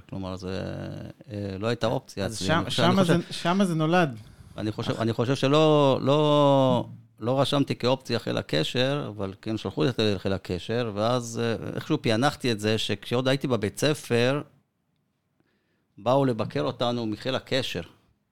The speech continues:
Speaker 1: עוד כשלמדתי אלקטרוניקה, היה איזה ביקור של חיל הקשר, וכנראה שם סימנו אותי כבר שאני הולך לחיל הקשר, כלומר, משהו עם המורה לאלקטרוניקה, מה, איכשהו סימנו אותי,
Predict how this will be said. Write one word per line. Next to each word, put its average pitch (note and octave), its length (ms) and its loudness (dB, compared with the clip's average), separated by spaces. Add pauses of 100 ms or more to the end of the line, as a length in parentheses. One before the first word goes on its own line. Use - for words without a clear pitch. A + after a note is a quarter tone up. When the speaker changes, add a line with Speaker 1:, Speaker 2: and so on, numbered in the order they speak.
(540)
Speaker 1:
עוד G#2+ 140 -12
כשלמדתי A#2 420 -4
אלקטרוניקה, A2 600 -4
היה G2+ 120 -6
איזה A#2+ 160 -6
ביקור G#2+ 280 -10
של - 120 -14
חיל A#2+ 180 -6
הקשר, D#3+ 540 -8 (160)
וכנראה G#2+ 460 0
שם E3 200 2
סימנו C3 340 4
אותי C#3 200 0
כבר C#3 220 2
שאני A#2+ 180 -2
הולך C3+ 120 0
לחיל B2 180 0
הקשר, A2+ 420 0
כלומר, G#2+ 260 -2
משהו A#2+ 300 -4
עם G#2+ 100 -2
המורה G#2+ 300 0
לאלקטרוניקה, A#2 720 -2
מה, A#2+ 240 -4 (460)
איכשהו - 240 -4
סימנו A#2+ 340 0
אותי, B2+ 240 -2